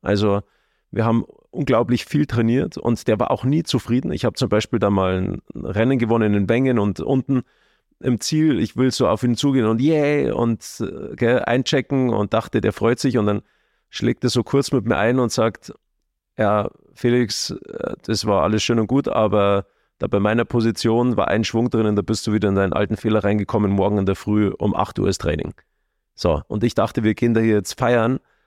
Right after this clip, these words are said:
Nee, war nicht so, sondern am nächsten Tag war Training. So, das war der eine Teil. Der andere Teil war, der,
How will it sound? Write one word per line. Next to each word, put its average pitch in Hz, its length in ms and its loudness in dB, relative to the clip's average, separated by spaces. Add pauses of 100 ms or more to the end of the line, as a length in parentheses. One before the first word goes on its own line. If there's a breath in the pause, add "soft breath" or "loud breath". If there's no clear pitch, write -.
(120)
Nee, 113 360 2
war 110 240 0
nicht 107 160 0
so, 95 180 0
sondern 92 520 0 (340)
am 101 120 -2
nächsten 101 280 0
Tag 104 220 -2
war 120 80 2
Training. 113 400 0 (120)
So, - 180 0
das 113 200 -2
war 113 120 2
der - 120 0
eine 127 240 2
Teil. - 280 -4 (360)
Der - 120 -2
andere 160 320 2
Teil 135 300 0
war, 151 260 0 (800)
der, 107 400 2